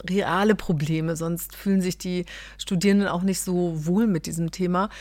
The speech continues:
Und insofern finde ich, ist das eine ganz großartige, ja, für mich eine ganz großartige Gelegenheit, das tatsächlich jetzt mal auszuprobieren und vielleicht dann auch weiterzudenken in Richtung,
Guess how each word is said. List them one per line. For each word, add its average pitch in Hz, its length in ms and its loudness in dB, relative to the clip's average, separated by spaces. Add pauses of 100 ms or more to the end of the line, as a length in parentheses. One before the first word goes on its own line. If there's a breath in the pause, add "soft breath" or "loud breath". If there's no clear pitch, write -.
(320 loud breath)
Und 196 180 2
insofern 208 640 2
finde 202 260 -2
ich, 196 80 -4
ist 185 180 -6
das 196 160 -2
eine 196 120 0
ganz 196 400 0
großartige, 180 1200 -2 (240)
ja, 175 320 -2 (600)
für - 160 -6
mich 233 280 2
eine 214 80 2
ganz 190 200 0
großartige 190 680 -4
Gelegenheit, 190 500 0
das 175 280 -8
tatsächlich 180 420 -4
jetzt 180 160 -6
mal 170 100 -2
auszuprobieren 160 840 -6
und 160 220 -8
vielleicht 180 400 -2
dann 180 140 0
auch 160 200 -4
weiterzudenken 175 920 -2 (360 loud breath)
in 175 160 -2
Richtung, 175 640 -2